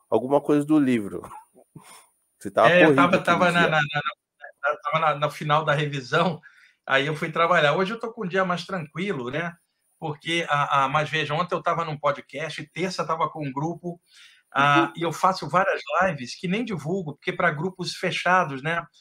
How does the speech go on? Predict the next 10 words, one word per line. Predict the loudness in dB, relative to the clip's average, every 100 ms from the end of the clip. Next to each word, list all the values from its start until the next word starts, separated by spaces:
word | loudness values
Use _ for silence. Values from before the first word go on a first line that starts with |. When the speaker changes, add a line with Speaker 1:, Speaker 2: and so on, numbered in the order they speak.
| _ _
Speaker 2:
Por | -2
exemplo, | -2 0 0
uma | 4
Speaker 1:
Entendi. | 4
Speaker 2:
live | 4 2 -2
pra | -8 -8
um |
pessoal | -8 -2 0
da | 0
maçonaria, | -4 -4 -2 0 -2 -2 -4 -6